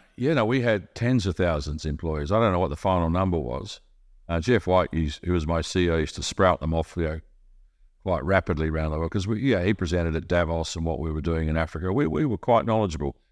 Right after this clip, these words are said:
Uh, and there are a lot of presidents and prime ministers in Africa that remembered Lonhro, and we had good entrees into many of them.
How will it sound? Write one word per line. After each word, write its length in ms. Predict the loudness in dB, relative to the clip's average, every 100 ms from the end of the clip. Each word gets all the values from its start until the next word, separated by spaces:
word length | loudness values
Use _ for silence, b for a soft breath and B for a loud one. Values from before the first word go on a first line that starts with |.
| _ _ _ _ _ _
Uh, 240 | -2 -2 -2
and 120 | -2
there 120 | 2
are 60 | 2
a 40 |
lot 200 | 4 4
of 220 | 2 -2 0
presidents 540 | 2 2 0 -2 -4
and 140 | -6
prime 280 | 0 2 2
ministers 480 | 2 0 -2 -6 -2
in 100 | -2
Africa 480 | -2 -2 -6 -2 -2
that 160 | 0
remembered 460 | 0 0 2 2 2
Lonhro, 520 | 2 0 0 -2 -4
and 140 | -4 -2
we 140 | 0
had 200 | 0 0
good 240 | 2 2 0 _
entrees 640 | -2 -2 -2 -2 -2 -2
into 300 | -4 -6 -4
many 460 | -2 0 2 2 2
of 140 | 0
them. 320 | -4 -6 -8